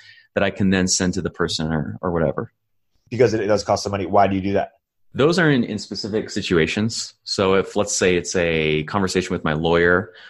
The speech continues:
Speaker 1: where I need, like, the exact wording, or, uh, for a contract, or, um, if we are working on a partnership with a, a promotional partner, they need to know, like, very specifically. It's, it's relatively rare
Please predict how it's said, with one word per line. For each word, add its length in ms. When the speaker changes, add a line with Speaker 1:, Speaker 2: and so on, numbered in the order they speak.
Speaker 1:
where 140
I 60
need, 240
like, 160
the 100
exact 560
wording, 640
or, 680
uh, 140
for 160
a 40
contract, 800
or, 540
um, 580
if 220
we 280
are 280
working 280
on 60
a 40
partnership 640
with 180
a, 320
a 60
promotional 480
partner, 340
they 120
need 160
to 100
know, 140
like, 200
very 280
specifically. 760
It's, 180
it's 160
relatively 520
rare 400